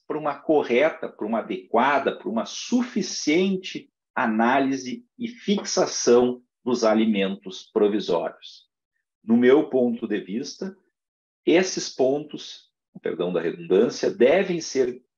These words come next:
tratados e destacados em toda e qualquer decisão que trate desse assunto, da fixação, da quantificação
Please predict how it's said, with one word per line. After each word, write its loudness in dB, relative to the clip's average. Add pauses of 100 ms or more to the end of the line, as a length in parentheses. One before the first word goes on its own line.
tratados 0
e -16
destacados -2
em -4 (160)
toda 4
e -2
qualquer 0
decisão -4 (240)
que -8
trate -4 (240)
desse -2
assunto, -8 (260)
da -8 (200)
fixação, -4 (200)
da -2
quantificação -2